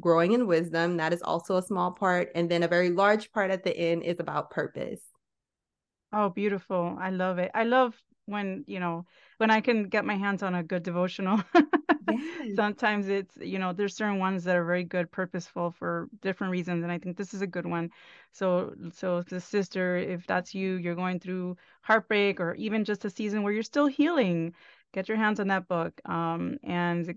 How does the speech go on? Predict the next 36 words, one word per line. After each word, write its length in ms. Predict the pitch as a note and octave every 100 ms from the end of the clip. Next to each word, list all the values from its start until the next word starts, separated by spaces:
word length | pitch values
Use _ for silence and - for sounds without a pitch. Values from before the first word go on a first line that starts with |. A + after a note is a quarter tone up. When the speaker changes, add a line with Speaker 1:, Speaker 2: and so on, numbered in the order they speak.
| G#3+
Speaker 2:
go 260 | F3+ F3
and 140 | F#3 F3
visit 380 | F3+ F3+ F3+ -
Candace 520 | F3+ F3 F3 E3+ -
on 80 | E3+
her 80 | F3
website, 460 | F#3+ - F#3+ F#3
but 180 | F3+ E3+
definitely 480 | F#3 F3+ F#3+ F#3 F3
listen 260 | F3 F3 F3+
to 100 | F3+
her 80 | F3
podcast. 560 | F3 F3 F#3+ F3+ F3
It 140 | - F#3
is 180 | F3 - -
worth 400 | F#3 F3+ F#3 -
listening. 420 | F#3 E3+ F#3 F3+
So 220 | F3+ F3 -
amazing 640 | F#3 F3+ F#3 G3 G3 G3
podcast. 560 | F#3+ F3+ F3+ G3 A3 - _ - - - -
And 300 | G3+ G3+ G3
Candace, 480 | G3 B3 B3 A#3 A3 -
uh, 220 | F#3 F#3
we 140 | G3 G3+
have 180 | G#3
this 180 | G3+ G3+
in 80 | F#3+
common 380 | - G#3 G3+ F#3+
that 160 | F3+
you 240 | F3+ F#3 F#3+
and 120 | F3+
I 220 | F3 F3
are 340 | F3+ - E3+ D#3+ _ _
public 360 | - G#3+ G#3+ -
school 340 | - A3+ G#3
system 680 | G3 G3+ G3 G3+ F#3+ F#3